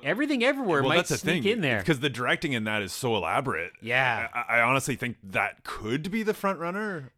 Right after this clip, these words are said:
Speaker 1: And I look at Fabelmans, and not to
Speaker 2: <laughs>
Speaker 1: disparage the fine work of Mister Spielberg,
Speaker 2: <laughs>
Speaker 1: and I haven't seen it yet. I'm looking forward
Speaker 2: Sure.
Speaker 1: to seeing it, but I don't know. It's a kid who wants to make movies.
Speaker 2: Yeah.
Speaker 1: It doesn't have big action scenes. It doesn't have fancy special effects.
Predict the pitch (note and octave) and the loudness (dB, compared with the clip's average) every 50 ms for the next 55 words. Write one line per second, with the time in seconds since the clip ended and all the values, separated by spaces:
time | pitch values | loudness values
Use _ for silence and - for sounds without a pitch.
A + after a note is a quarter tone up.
0 | _ _ - F3 F#3 G3+ A#3 B3 A3+ G#3+ - - F3+ F#3+ F#3+ F#3 D#3+ D#3 C#3+ C3+ | _ _ -4 -2 0 2 2 2 0 -2 -2 0 0 0 0 0 0 0 -2 -2
1 | C3 - - - - C#3+ D#3 D3 C#3+ C3+ C3+ - - D#3 D#3+ D#3+ G3 E3 - - | -4 -8 -12 -12 -6 -4 -2 -2 -4 -4 -8 -10 -4 -2 -2 0 0 -2 -6 -6
2 | - F3+ E3+ D#3 D3 C#3+ C#3 C#3 D#3 - - - F3+ F3+ F3 E3 D3+ C#3 A#2+ A#2+ | -4 -2 0 0 0 -2 -2 -2 -4 -4 0 2 4 4 4 4 4 2 0 -2
3 | D3 D3+ - C#4 C4 A3 F#3 F3+ G3 F#3+ E3 - C#3+ D3+ D#3+ - C#3 A#2+ - - | -4 0 2 4 4 4 2 2 2 0 0 0 -2 -4 -4 -4 -6 -8 -4 0
4 | F3 F3 D#3 A#2+ A#2 A2 D#3 D#3 - - - B2+ - - D#3+ D#3+ D#3 E3 D#3+ E3+ | 0 0 0 0 0 -2 -2 -2 -4 -8 -12 -10 -4 -2 0 0 0 2 0 0
5 | F#3+ F3+ E3 - - G3 F3+ D3+ C3 A#2+ A#2 B2+ C#3+ C#3+ C#3+ B2 - D#3+ E3 E3+ | 0 0 -2 -2 -2 0 0 0 0 -2 -2 0 -2 -2 -4 -4 -4 -2 -2 0
6 | D3+ C#3 C3+ D3+ C#3 A#2 A2 G#2+ A2 A#2 - _ _ _ - E3+ D#3 D#3 - - | 0 2 2 2 2 0 -2 -4 -6 -8 -8 _ _ _ 2 2 2 2 0 -8
7 | _ _ A3 A#3 F#3+ E3 E3 G3 - F#3 E3 - A3 A3 G#3+ G#3 G#3+ G#3+ - G#3 | _ _ -2 0 0 2 0 0 0 -2 -2 0 0 0 2 0 0 -2 0 0
8 | G#3 G#3 G3 G#3+ B3 A#3+ B2+ B2+ A2 F#2+ - - G2+ G#2 G2+ F#2 F2 E2 E2 F#2 | 0 0 2 2 0 0 0 -2 -4 -6 -4 -2 0 0 2 0 0 -4 -6 -10
9 | - _ - D#3+ D#3 F#3+ F#3+ F3 F#3+ F#3 D#3+ F#3+ F#3+ F3+ F3 F3+ F3 - F#3+ E3 | -16 _ -12 -6 -4 -4 -2 -2 -4 -2 -2 0 0 0 0 -2 -4 -6 -8 -8
10 | - - G3 F#3+ F#3+ F#3+ F#3+ F#3+ F#3+ F#3+ F#3+ F3+ - D#3+ C3 D#3 E3 D3+ E3 D#3+ | -6 -6 -6 -4 -4 -4 -4 -4 -4 -4 -4 -4 -6 -6 -4 -4 -4 -4 -4 -4
11 | D#3 E3 E3 E3 D#3 C#3 - - D#3+ E3 E3 - - D#3 B2+ - E3 E3 - - | -2 -2 -2 -2 -4 -6 -8 -6 -6 -6 -6 -6 -8 -8 -6 -6 -6 -6 -6 -6
12 | D3+ C#3+ - - D#3+ E3 E3 - - - - - | -6 -6 -4 -2 -2 -4 -4 -6 -10 -14 -14 -16